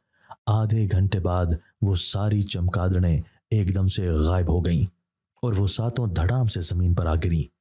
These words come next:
उनके चेहरे चमगादड़ों के नोचने से जख्मी हो गए थे। वो वहीं पड़ी थीं। जब छत से चिपके उनके शौहर भी धड़ाम करके जमीन पर गिरे, वो तब से अपनी बीवियों को तड़पते मचलते और चीखते देख रहे थे,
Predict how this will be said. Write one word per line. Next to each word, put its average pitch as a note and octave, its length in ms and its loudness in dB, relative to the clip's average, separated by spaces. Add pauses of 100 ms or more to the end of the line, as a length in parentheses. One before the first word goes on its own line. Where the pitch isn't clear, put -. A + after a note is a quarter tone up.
(440)
उनके A2+ 320 0
चेहरे G#2 420 0
चमगादड़ों G2 640 0
के G2+ 120 -2
नोचने F#2+ 420 2
से F2 180 -2
जख्मी F#2+ 480 0
हो F2 140 4
गए F2 180 0
थे। - 200 -4 (560)
वो A#2 120 0
वहीं G#2+ 320 2
पड़ी F#2+ 240 0
थीं। F#2 260 -2 (480)
जब G2 300 -2
छत G2+ 200 -6
से F2 320 -4 (240)
चिपके G2+ 340 -2
उनके F#2 420 2
शौहर G#2+ 420 -2
भी G2+ 160 0
धड़ाम F2+ 440 2
करके F#2 320 -2
जमीन F#2 420 0
पर E2+ 120 -4
गिरे, D#2+ 320 0 (480)
वो B2 100 0
तब B2+ 200 -6
से - 180 -4
अपनी A2+ 260 -2
बीवियों G2+ 320 0
को G#2+ 160 -2
तड़पते G2 460 -4
मचलते F#2 440 0
और F2+ 120 0
चीखते F2+ 400 -2
देख F2 240 0
रहे F2 200 0
थे, E2+ 240 -2